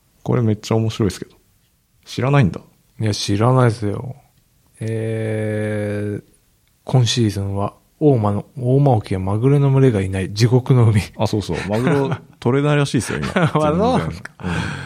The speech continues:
Speaker 2: あ、なんか、中国の人がめっちゃ食べるようになってなくなってるって話じゃなくて。
Speaker 1: でも単純になんか、
Speaker 2: 取れないんだ。
Speaker 1: 今シーズン的にいないらしいっすね。
Speaker 2: へー。
Speaker 1: そう。
Speaker 2: そうなんだ。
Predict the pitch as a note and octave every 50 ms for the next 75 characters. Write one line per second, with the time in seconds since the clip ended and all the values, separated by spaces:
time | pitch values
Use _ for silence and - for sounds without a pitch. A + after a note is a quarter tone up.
0 | B2+ A#2+ - _ - - B2 B2+ C3+ D3 D3 C3+ - B2 A2+ - - _ _ _
1 | _ _ - E3 D#3+ D3+ - - F3+ F3+ E3 D3 B2+ B2+ A#2+ A2 A2 G#2+ A2+ G#2
2 | G2+ G2 - - - - - _ _ _ - - - A#2 A2 A2 - A#2+ A2 A#2+
3 | A#2 A#2 B2 A#2+ A#2+ A2 G2+ G2+ G2+ G2 G2+ - - - G2+ G2 F#2+ G2 - A2
4 | A2 G#2+ A2 - - G#2+ G#2 G#2 - G#2 G#2 G#2 G2+ - - G#2 G#2 - - -
5 | C3 B2+ B2 - - _ _ _ _ _ _ - - F3 D#3 - F3 F#3+ F#3+ F#3
6 | E3+ F3+ F3+ F3+ F3 F3 D3 - E2 C#2+ - A#2 A2+ G#2+ A2 G#2 G2 C#3+ C3 B2+
7 | C3+ C3+ B2+ A#2+ - B2 A2 G#2+ G#2+ - - _ _ _ _ _ - - G#2 G2+
8 | G#2+ G#2+ G#2 G#2 G2+ - G2+ F2 - - - - - - - - A2 A2 G#2 G2
9 | F#2+ F#2+ F#2+ F#2+ F#2+ F#2+ G2 G2 G2 G#2 - - - _ _ _ _ _ _ _
10 | _ - - - - - - - - _ _ _ _ _ _ _ _ _ _ _
11 | _ _ - - - _ _ _ - - - A#2+ G#2+ G2+ G2 G#2 A#2 - - -
12 | - - -